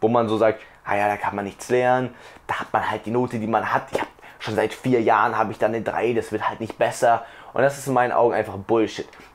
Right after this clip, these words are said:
Ich hatte selbst in der elften Klasse noch, in den beiden Klausuren der elften Klasse hatte ich sechs und sieben Punkte. Okay, ich glaub, das ist einmal eine vier plus und einmal eine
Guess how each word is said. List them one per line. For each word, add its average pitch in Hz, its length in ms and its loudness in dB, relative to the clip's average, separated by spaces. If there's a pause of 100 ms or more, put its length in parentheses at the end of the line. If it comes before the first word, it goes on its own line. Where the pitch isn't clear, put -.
(160)
Ich 214 240 2
hatte 175 260 0
selbst 107 640 -2 (180)
in 127 140 0
der 123 160 2 (140)
elften 233 380 4
Klasse 175 360 0
noch, - 180 -14 (300)
in - 80 -4
den 123 120 0
beiden 175 280 2
Klausuren 147 300 2
der 113 100 6
elften 117 160 -2
Klasse 113 200 0
hatte 101 160 -2
ich 90 140 -8
sechs 120 400 0
und 107 160 -8
sieben 110 220 -2
Punkte. 87 320 -4 (460)
Okay, 110 340 2 (100)
ich - 80 -20
glaub, 113 160 2
das 107 140 0
ist - 80 -2
einmal 110 420 2 (880)
eine 98 120 -4 (420)
vier 113 180 0
plus 131 280 0
und 113 60 -4
einmal 104 280 -2
eine 101 260 -4